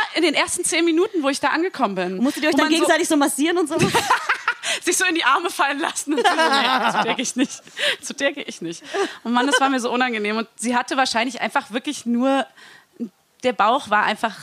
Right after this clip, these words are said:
Speaker 1: noch sehr ausgeprägt, so, keine Ahnung. Gott, und ich hab's dann ganz komisch gerettet und meint,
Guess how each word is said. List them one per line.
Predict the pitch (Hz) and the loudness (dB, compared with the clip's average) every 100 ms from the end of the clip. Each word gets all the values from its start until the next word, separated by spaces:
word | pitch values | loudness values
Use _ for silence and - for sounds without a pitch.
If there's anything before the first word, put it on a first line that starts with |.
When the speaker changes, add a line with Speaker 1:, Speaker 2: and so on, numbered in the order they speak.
| - | -6
Speaker 1:
noch | 202 214 202 | -4 -4 -2
sehr | 202 214 | 0 0
ausgeprägt, | 220 - 269 - 170 170 - | 0 -2 -6 -6 -4 -6 -4
so, | 165 156 165 | -2 -2 -2
keine | - 190 - | -6 -8 -6
Ahnung. | 165 175 160 165 - _ _ _ _ _ _ _ _ | -6 -4 -4 -8 -12 _ _ _ _ _ _ _ _
Gott, | - 240 - | -4 -2 -4
und | 226 | -4
ich | 233 | -2
hab's | 254 - | -2 0
dann | 247 | -2
ganz | 247 - | -2 -2
komisch | 269 247 | -2 -2
gerettet | - 247 254 | -2 -4 -2
und | 226 | -2
meint, | 240 233 - | -4 -4 -14